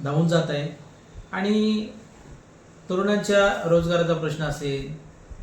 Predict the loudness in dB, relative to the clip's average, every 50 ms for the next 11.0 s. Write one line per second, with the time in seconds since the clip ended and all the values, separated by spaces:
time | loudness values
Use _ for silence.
0 | -16 -14 -12 -14 -14 -14 -16 -20 -20 -20 -20 -20 -20 -20 -16 -8 -4 -2 0 0
1 | 2 2 2 2 2 2 2 2 2 2 2 2 0 -2 -6 -6 -4 -4 -2 0
2 | 0 0 -2 -2 -2 -2 0 0 2 0 0 0 -2 -2 -2 -2 -4 -6 -12 -16
3 | -20 -20 -20 -16 -6 -2 -2 0 2 4 4 4 4 4 4 4 2 0 -2 -6
4 | -8 -6 -4 -4 -2 2 2 2 2 0 -6 -8 -14 -16 -18 -20 -20 -16 -10 -6
5 | -4 0 2 2 2 2 0 -2 0 0 0 0 0 0 0 -2 -2 -2 -4 -4
6 | -2 -2 -2 -2 -4 -8 -12 -16 -18 -20 -20 -20 -20 -20 -20 -20 -20 -20 -20 -20
7 | -12 -4 2 4 4 6 8 6 6 6 4 0 -6 -2 0 2 2 2 2 0
8 | -4 -4 -4 -4 -6 -6 -6 -4 -4 -4 -2 -2 -2 -2 -4 -6 -10 -18 -20 -16
9 | -10 -6 -2 -2 -2 -2 -4 -10 -16 -6 -6 -6 -4 -2 -2 0 0 0 0 0
10 | -2 -4 -6 -8 -14 -18 -20 -20 -12 -10 -10 -4 2 2 2 2 0 -4 -10